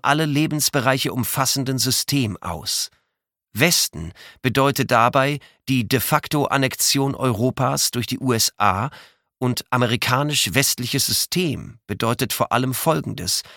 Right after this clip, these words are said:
systematische globale Polarisierung im Sinne eines neuen Kalten Krieges gegen Russland, systematische Auflösung der Nationalstaaten von oben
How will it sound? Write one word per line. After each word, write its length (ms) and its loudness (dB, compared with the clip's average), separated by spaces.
systematische 920 2
globale 520 4
Polarisierung 920 0
im 200 2
Sinne 320 2
eines 300 0
neuen 460 2
Kalten 420 -2
Krieges 500 0
gegen 220 0
Russland, 600 0
systematische 800 2
Auflösung 680 2
der 100 0
Nationalstaaten 1120 2
von 240 -2
oben 500 0